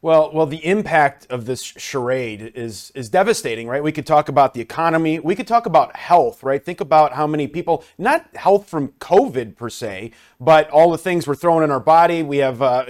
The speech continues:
you know, substance abuse problems, uh, mental health issues. One of the things I want your take on is,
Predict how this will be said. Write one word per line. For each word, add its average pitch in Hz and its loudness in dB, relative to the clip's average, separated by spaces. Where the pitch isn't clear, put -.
you 139 -2
know, 131 -4
substance 180 0
abuse 156 -8
problems, 151 -2
uh, 123 0
mental 190 0
health 190 0
issues. 170 -6
One 190 4
of 247 -2
the 190 -6
things 190 -2
I 170 6
want 165 0
your 165 2
take 160 -2
on 131 -4
is, 131 -6